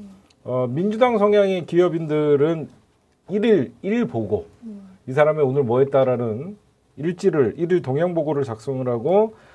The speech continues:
Speaker 1: 특명팀과 정보 요-, 요원들이, 에, 이런, 이거는 빙산의 일각입니다, 여러분들.
Speaker 2: 음.
Speaker 1: 그래서, 어, 당연히 이게 여러분들이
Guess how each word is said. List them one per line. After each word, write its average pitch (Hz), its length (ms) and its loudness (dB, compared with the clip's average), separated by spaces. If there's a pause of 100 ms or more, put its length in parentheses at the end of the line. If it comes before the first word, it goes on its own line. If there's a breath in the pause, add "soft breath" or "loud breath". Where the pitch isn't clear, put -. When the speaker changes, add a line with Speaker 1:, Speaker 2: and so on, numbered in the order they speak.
(160 loud breath)
Speaker 1:
특명팀과 214 960 2
정보 160 380 0
요-, 135 440 2
요원들이, 143 640 0 (520 soft breath)
에, 104 320 -10 (440)
이런, 131 540 -4 (160)
이거는 165 340 0
빙산의 180 520 2
일각입니다, 135 580 0
여러분들. 90 320 -12 (220)
Speaker 2:
음. - 160 -18
Speaker 1:
그래서, 147 520 0 (640 soft breath)
어, 120 560 -2
당연히 214 340 4
이게 160 420 6 (100)
여러분들이 139 920 0